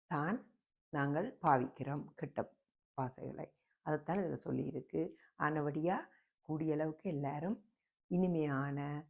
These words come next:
பாசிட்டிவான, அன்பான, ஹம், சொற்களை பாவித்தீர்கள்னா உங்கள்கிட்ட எல்லோரும் அன்பாக வருவார்கள், அன்பாக நடப்பார்கள். அவர்களோடு அன்பு கூடி இந்த உலகத்திலே அமைதியும் நிலவும்.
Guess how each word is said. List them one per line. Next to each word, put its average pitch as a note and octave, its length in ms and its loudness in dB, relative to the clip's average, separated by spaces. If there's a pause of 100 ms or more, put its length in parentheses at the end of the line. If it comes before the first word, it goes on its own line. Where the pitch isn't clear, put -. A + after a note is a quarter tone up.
(220)
பாசிட்டிவான, D3 1040 -2
அன்பான, D3+ 880 4 (420)
ஹம், D3+ 420 -2 (180)
சொற்களை - 540 -2
பாவித்தீர்கள்னா C#3 1000 0
உங்கள்கிட்ட E3+ 400 -4
எல்லோரும் E3+ 480 2
அன்பாக D3 400 -2
வருவார்கள், D3 520 -2
அன்பாக D#3+ 380 -4
நடப்பார்கள். C#3 680 -18 (420)
அவர்களோடு E3 600 -2 (540)
அன்பு E3+ 380 2
கூடி D#3 280 2
இந்த G3 160 6
உலகத்திலே D3+ 680 0
அமைதியும் D#3+ 580 -4
நிலவும். D3+ 460 -8